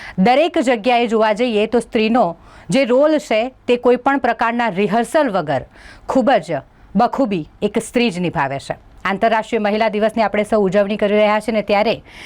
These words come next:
આવી જ મહિલાઓ સાથે વાત કરીને તેમની વાત આપ સુધી પહોંચાડવાનો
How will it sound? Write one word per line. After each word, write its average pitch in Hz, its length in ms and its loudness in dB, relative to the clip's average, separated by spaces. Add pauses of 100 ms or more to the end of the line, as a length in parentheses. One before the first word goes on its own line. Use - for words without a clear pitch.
(380)
આવી 240 240 2
જ 277 100 -2
મહિલાઓ 247 500 2
સાથે 247 500 -2 (240)
વાત 233 280 0
કરીને 262 380 0
તેમની 247 340 0
વાત 214 420 0
આપ 220 200 -4
સુધી 240 180 -2
પહોંચાડવાનો 196 800 -2